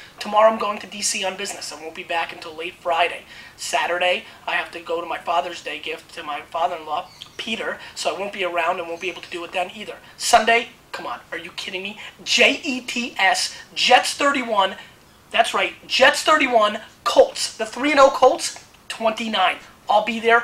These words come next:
high five me, I'm gonna go nuts. Monday is a very big Jewish holiday, I won't be in, and then Tuesday, we gotta really get it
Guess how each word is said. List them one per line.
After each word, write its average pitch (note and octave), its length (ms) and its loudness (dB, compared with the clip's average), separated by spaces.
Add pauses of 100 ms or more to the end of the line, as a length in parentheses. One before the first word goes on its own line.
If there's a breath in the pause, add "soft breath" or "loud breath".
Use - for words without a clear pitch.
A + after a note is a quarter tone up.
(140)
high A3 260 2
five G3 320 2
me, G#3+ 240 -10
I'm F#3+ 120 -6
gonna F#3 120 -10
go F3+ 120 -6
nuts. - 560 0 (520)
Monday A3 320 0
is F#3 120 -6
a F3 40 -8
very F3+ 220 0
big F3 160 -8
Jewish E3+ 240 -4
holiday, F#3 380 -2
I E3 40 -10
won't D#3 140 -14
be D3+ 140 -8
in, C4 180 -2 (340 loud breath)
and F#3 100 -8
then E3 80 -10
Tuesday, G#3 500 -2 (200 loud breath)
we G3+ 80 -12
gotta F#3 260 2
really F#3+ 300 -6 (200)
get F#3+ 180 0
it F3+ 100 -4